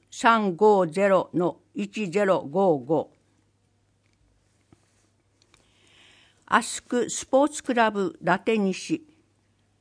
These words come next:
バドミントン、卓球、ビーチボールバレーのKスポーツ、ヨガ、バランスボール、太極拳教室に参加しませんか？日時、三月九日、十六日、二十三日、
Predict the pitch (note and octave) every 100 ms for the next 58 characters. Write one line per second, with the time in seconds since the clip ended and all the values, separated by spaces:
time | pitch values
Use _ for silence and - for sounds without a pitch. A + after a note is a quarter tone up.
0 | _ - G#3 - B3 A#3+ A#3 A3+ - F#3
1 | F3 - G#3 - - G#3 F#3 - - E3+
2 | A#3 B3 B3 G#3 G#3+ G#3 G#3+ G3+ G3+ G#3+
3 | G3+ F3+ E3 - - C4+ B3+ - - A3
4 | G#3 F3 E3+ D#3+ _ _ _ - G#3+ A3
5 | G#3+ - - F#3+ A3+ A#3+ A#3 A3+ G#3 F#3+
6 | E3+ D#3+ - _ _ _ A#3+ A#3 A#3 A#3
7 | A3+ - A3+ G#3+ A3+ G#3 - - A3 B3
8 | G#3+ G#3 G3 F#3+ F#3 - F#3 E3+ G#3 -
9 | _ _ _ _ _ _ _ _ - A3
10 | A#3 F#3+ G3+ - C4+ B3 B3 B3 - A#3
11 | A3+ G#3 F3+ D#3 - D#3 A3 A#3+ A#3 A#3
12 | G#3+ G3 F3+ E3 D#3+ - G#3+ A3+ B3 A#3
13 | A#3 A3 G3+ E3+ - -